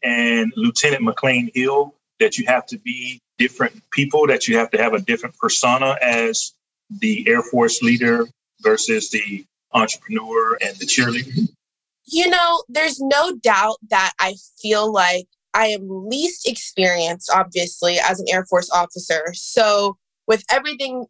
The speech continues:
Speaker 2: with my background and everything, how, I'm a professional with cheerleading, you know, I'm new to the entrepreneur world also, but I do feel like I am faking it till I make it sometimes when I am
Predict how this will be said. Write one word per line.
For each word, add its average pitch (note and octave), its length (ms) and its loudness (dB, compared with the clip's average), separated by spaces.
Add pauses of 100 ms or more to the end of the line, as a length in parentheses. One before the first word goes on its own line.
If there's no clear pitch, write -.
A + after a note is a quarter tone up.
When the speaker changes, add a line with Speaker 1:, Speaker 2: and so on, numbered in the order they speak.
Speaker 2:
with A3 180 2
my G#3 140 2
background B3 500 0
and G#3 220 -2
everything, G#3+ 440 -2
how, G3 220 -2 (200)
I'm G3 120 -2
a F3+ 60 -6 (100)
professional C4+ 720 0
with A#3+ 140 -2
cheerleading, A3 580 0
you G3+ 80 -8
know, F3+ 240 -4 (320)
I'm G#3 240 0
new C4 180 0
to C#4 120 -12
the A3 120 0
entrepreneur G#3+ 400 0
world F#3+ 280 0
also, F#3+ 280 0
but F3+ 220 0 (400)
I A#3+ 140 0 (100)
do C4 280 -4 (200)
feel A3+ 260 2
like F#3 280 2 (100)
I F#3+ 160 2
am F3+ 320 -4 (220)
faking B3 280 -2
it A#3 140 0
till - 180 0
I F#3+ 140 4
make F#3 320 -6
it A3 300 0
sometimes B3 760 0
when G#3 140 4
I G3 80 2
am F#3 300 -2